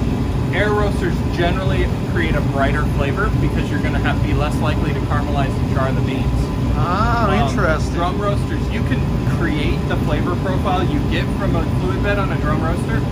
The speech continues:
Speaker 1: It's just a lot harder.
Speaker 2: Ah.
Speaker 1: So we've gotten to a point in size where we just can't, air roasters have a very limited size. Like,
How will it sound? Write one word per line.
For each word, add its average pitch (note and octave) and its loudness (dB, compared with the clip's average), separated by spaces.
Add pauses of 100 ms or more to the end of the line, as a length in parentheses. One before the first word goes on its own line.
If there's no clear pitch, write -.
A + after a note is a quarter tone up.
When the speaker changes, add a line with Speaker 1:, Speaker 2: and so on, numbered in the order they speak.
(300)
Speaker 1:
It's - -2
just - -2
a B2+ 0
lot C3+ 0
harder. - 0 (840)
Speaker 2:
Ah. C#3 0
Speaker 1:
So - 0
we've A#3 2
gotten G#3 0
to F#3+ 0
a F3 0 (120)
point F#3+ -2 (180)
in - 0
size E3+ 2 (100)
where - 0
we - 0
just - 0
can't, - 0 (100)
air G3 2
roasters G3+ 0
have D#3 0
a D#3 0
very D3+ 0
limited C#3+ 0 (100)
size. A#2 0 (340)
Like, B2 -2